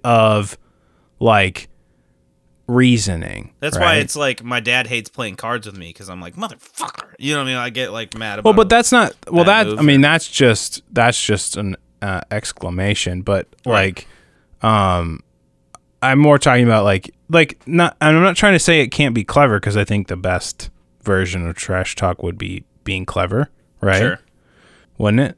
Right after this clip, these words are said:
Speaker 1: Um, <clears throat> but I, but what I, what I'm saying is, like, you're just reacting to whatever's happening in the game, and then you would,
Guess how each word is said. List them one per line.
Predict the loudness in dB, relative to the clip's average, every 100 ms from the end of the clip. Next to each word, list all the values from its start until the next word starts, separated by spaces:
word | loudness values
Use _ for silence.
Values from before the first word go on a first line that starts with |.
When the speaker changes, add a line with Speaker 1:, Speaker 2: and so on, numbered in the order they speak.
| -4
Speaker 1:
Um, | -2 -2 -6 -12 -12 _
<clears throat> | 0 2 4 2
but | 4 4
I, | 4 2
but | 4 4
what | 6 6
I, | 6 2
what | 2 2
I'm | 2
saying | 2 2 2
is, | 2
like, | 0 0
you're | 2 4
just | 4
reacting | 4 4 4 2 0 2
to | 0
whatever's | 2 0 0 -2
happening | -2 -2 -4
in | -4
the | -6
game, | -6 -4 -6 -8 -8
and | -4
then | -2
you | -2 -4
would, | -8